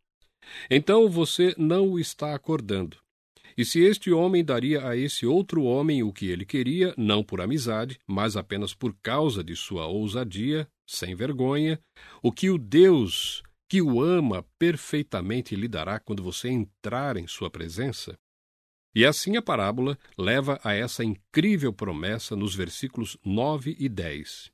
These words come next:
e isso é superior. Ouça isso. "Digo-vos que", e amo isso, ego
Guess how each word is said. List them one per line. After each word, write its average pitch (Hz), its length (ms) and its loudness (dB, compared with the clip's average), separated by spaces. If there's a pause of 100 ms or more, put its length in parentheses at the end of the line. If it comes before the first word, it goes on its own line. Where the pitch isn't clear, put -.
e 98 160 0
isso 104 200 -4
é 135 40 -6
superior. 107 600 -8 (500)
Ouça 151 280 0
isso. - 320 -12 (600)
"Digo-vos 170 540 2
que", 131 340 -4 (440)
e 87 140 -6
amo 117 240 0
isso, 117 420 -6 (600)
ego 131 560 -2